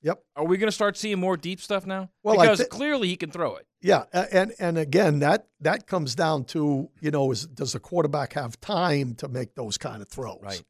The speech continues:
Speaker 1: And we still haven't seen Trevor,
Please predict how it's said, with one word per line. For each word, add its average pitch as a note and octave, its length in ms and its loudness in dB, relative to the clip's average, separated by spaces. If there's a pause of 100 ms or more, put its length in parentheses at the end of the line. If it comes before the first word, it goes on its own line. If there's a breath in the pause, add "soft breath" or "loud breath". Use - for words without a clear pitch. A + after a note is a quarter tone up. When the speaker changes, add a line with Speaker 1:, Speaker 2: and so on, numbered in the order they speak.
Speaker 1:
And C3+ 320 -4 (460 soft breath)
we D3+ 140 2
still B3 360 6
haven't D#3+ 420 2
seen D3 560 -2 (500)
Trevor, C#3+ 500 4